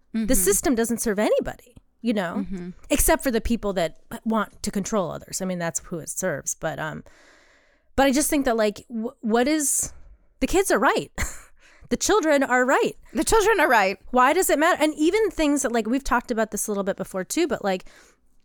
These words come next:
Speaker 1: and I've been, as I'm on these online dating apps and stuff, like,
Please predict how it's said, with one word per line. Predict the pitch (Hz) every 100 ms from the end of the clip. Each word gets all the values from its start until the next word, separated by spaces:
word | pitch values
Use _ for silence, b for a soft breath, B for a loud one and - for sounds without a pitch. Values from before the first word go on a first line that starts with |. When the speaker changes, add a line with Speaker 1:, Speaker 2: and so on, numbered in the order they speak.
| _ _ -
Speaker 1:
and | 285
I've | 226
been, | 214
as | 202 175 156
I'm | 170
on | 156 180 196
these | 185
online | 190 190 180 175 180
dating | 170 185 190
apps | 156 -
and | 190
stuff, | - 180 -
like, | 190 -